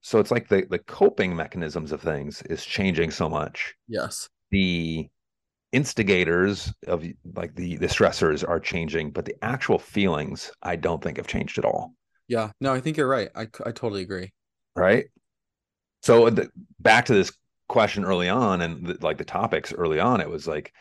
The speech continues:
Speaker 1: how do I deal with stress? Uh, uh, like, how do I deal with
Speaker 2: Yeah.
Speaker 1: anxiety and all that? And so I, I did some research today, um, just dug in a bunch of stuff,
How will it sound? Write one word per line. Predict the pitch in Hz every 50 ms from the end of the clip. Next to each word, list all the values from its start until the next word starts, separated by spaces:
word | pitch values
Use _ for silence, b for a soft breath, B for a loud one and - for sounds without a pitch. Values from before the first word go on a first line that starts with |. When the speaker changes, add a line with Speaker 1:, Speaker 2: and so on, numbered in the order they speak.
| b b b b b b _
Speaker 1:
how | - 85 92 101
do | 98 92
I | 90 90 87
deal | 80 76 80 80 80 82
with | 87 87 85 -
stress? | - - - - - - 85 - - - - - - - - _ _ _ _ _ _ _ _ _ -
Uh, | - - -
uh, | - -
like, | - 80 - -
how | - 90
do | 87 87
I | 85
deal | 82 73 92 92 87 87
with | 90 85 82 80 - - - - _
Speaker 2:
Yeah. | 107 104 98 95 - _ _ _ _ _ _ _ _ _
Speaker 1:
anxiety | 95 98 92 82 95 95 98 95
and | 87 87
all | 82 82 92
that? | 117 117 95
And | 90 85
so | 101 85
I, | 90 107 143 139 -
I | 82 90 104 - - _ _
did | - 87 85
some | - 82 76
research | 78 95 98 - 80 73 - - -
today, | - - 76 76 76 76 92 98 95 - _ _ _ _ -
um, | 82 82 82 80 78 78 78 76 78
just | 76 73 - _
dug | - 87 87 85 87
in | 90 87
a | 82
bunch | 82 85 85 -
of | -
stuff, | - - 92 92 85 76 - -